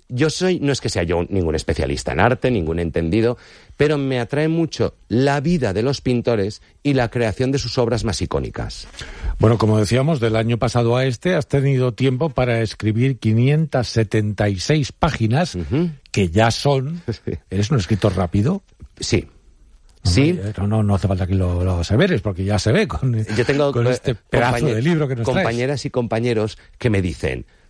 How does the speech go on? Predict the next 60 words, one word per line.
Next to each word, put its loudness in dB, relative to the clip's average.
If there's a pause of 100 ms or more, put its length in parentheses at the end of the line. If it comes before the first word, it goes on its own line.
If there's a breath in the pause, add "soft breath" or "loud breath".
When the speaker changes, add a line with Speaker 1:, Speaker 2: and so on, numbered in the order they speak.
(200 soft breath)
Speaker 1:
"Yo -4
es -4
que 2
llevo 4
tres 0
años 0
con 0
la 2
novela", 0 (340 soft breath)
y -6
yo 2
les 0
digo, 0
"Mira, -2 (220)
yo 0
no 0
soy 0
el 2
mismo 0
hoy 0
que -2
ayer, 0 (100)
Speaker 2:
Ujú. -6
Speaker 1:
pues 2
como 2
para 0
ser 0
el 0
mismo 0
que -2
hace -2
tres -4
años. -4 (340 loud breath)
Eh, 4
si 0
me 4
dedico 2
a -2
escribir -2
una 0
novela 2
a 2
lo 2
largo 0
de 2
tres 0
años, 0
otra 0
cosa -2
es -2
documentarse 0
y 0
tal, -2
que -4
forma -2
parte 0
de 0
escribir, -2
pero 2
ejecutar, 0